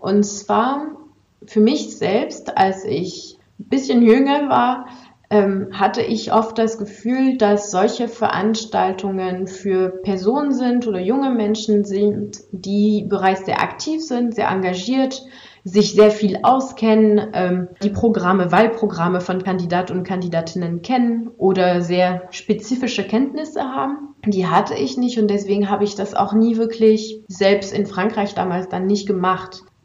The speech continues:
Aber im Endeffekt habe ich bemerkt, man braucht nicht viele Kenntnisse, beziehungsweise man ist quasi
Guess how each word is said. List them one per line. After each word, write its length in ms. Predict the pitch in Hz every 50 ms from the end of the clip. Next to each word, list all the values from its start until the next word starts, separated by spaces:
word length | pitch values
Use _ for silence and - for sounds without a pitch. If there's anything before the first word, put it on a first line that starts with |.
| _
Aber 380 | - 196 208 208 214 214 214 -
im 140 | 214 214 202
Endeffekt 720 | 196 208 220 214 214 208 - - 262 269 - - - -
habe 180 | 214 202 196 208
ich 300 | 208 - - - - - - - -
bemerkt, 560 | 190 190 190 185 185 202 247 294 294 - - - _ _ -
man 240 | 202 202 202 208 196
braucht 380 | 202 180 220 269 - - -
nicht 300 | 247 254 247 - - - -
viele 280 | - 269 277 254 240 -
Kenntnisse, 580 | - 269 302 - - 208 208 202 - - 180
beziehungsweise 840 | 175 180 180 - - 262 294 294 269 - - 196 208 208 214 208 202
man 300 | 190 185 180 196 - -
ist 340 | - - 208 - - -
quasi 600 | - - 220 202 202 202 202 196 202 208 208 208